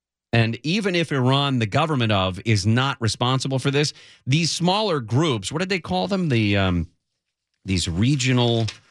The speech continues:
what was the term? Regional resistance groups. If these regional resistance groups aren't taking orders from Tehran, they understand one thing, and that is being blown apart into a fine pink mist.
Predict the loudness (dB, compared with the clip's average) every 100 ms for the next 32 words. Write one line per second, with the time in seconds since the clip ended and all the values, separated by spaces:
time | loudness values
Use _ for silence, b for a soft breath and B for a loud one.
0 | _ _ -4 -2 0 0 2 2 2 2
1 | 2 0 0 0 0 0 0 0 -2 -2
2 | 0 -2 -2 -8 B B B B -2 -2
3 | -2 -2 -2 0 2 2 2 0 2 0
4 | 2 -2 0 -2 0 0 0 0 0 0
5 | 2 0 0 -2 0 0 2 2 0 -6
6 | -2 -2 0 0 0 0 0 -2 -6 _
7 | _ -10 -4 2 2 0 -4 -2 -2 0
8 | -2 0 0 0 -2 -4 -6 -2 2 2
9 | 2 0 0 -2 -6 -6 -2 0 2 0
10 | 0 0 0 -2 -2 0 2 2 2 0
11 | -2 0 0 -2 -4 -2 0 -2 -2 -2
12 | 0 2 2 0 0 0 -2 -2 0 0
13 | -2 -6 -10